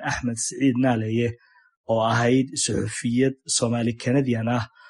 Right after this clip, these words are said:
oo labada kun sagaal iyo tobankii lagu dilay magaalada Kismaayo. Allah u naxariistay Hodan Naaleeye ayaa dhowr sano ka hor geerideeda go'aansatay inay u guurto Soomaaliya si ay uga qayb qaadato horumarada kala duwan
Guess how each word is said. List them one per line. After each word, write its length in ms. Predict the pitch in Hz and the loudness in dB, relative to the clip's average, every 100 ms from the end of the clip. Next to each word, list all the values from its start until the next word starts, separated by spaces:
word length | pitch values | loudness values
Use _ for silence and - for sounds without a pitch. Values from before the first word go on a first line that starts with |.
| _ _ | _ _
oo 60 | 131 | 2
labada 260 | 131 156 117 | 4 4 2
kun 180 | 120 117 | 0 0
sagaal 260 | 131 127 | 2 2
iyo 140 | 117 117 | 2 0
tobankii 440 | 120 143 139 120 | 0 0 2 0
lagu 140 | 120 135 | 2 0
dilay 300 | 117 113 117 113 | 0 0 0 0
magaalada 360 | 131 127 120 113 | 2 2 2 0
Kismaayo. 460 | - 123 117 120 123 - _ _ _ _ 135 | -2 0 2 2 2 -2 _ _ _ _ 0
Allah 240 | 139 156 | 2 4
u 80 | 170 | 4
naxariistay 560 | 143 107 117 - 135 123 | 2 0 -2 0 2 2
Hodan 280 | 135 131 | 4 4
Naaleeye 520 | 135 117 113 110 117 117 | 4 2 0 2 2 2
ayaa 260 | 123 120 113 | 0 -2 0
dhowr 220 | 131 139 | 2 2
sano 240 | - 117 113 | 2 -2 0
ka 140 | 151 | 0
hor 140 | 123 120 113 | 0 -2 2
geerideeda 480 | 131 139 123 113 104 | 4 4 2 0 -2
go'aansatay 640 | 110 110 - 117 127 120 117 _ _ _ - | -4 -2 -2 -2 0 -2 -4 _ _ _ 0
inay 180 | 147 131 | 2 2
u 100 | 139 | 0
guurto 340 | 117 113 - 120 | -4 -4 -2 0
Soomaaliya 580 | - 131 110 110 120 | 0 0 0 0 0
si 240 | 120 - 135 | 0 0 2
ay 160 | 120 | 2
uga 180 | 123 156 156 | 2 0 0
qayb 160 | 120 | -2
qaadato 500 | 117 113 110 113 - 120 - _ _ _ - | -2 -4 -4 -4 -2 -2 -4 _ _ _ -4
horumarada 500 | 131 127 127 143 113 | 0 2 2 2 0
kala 220 | - 110 | -4 -4
duwan 300 | 113 123 | -2 -2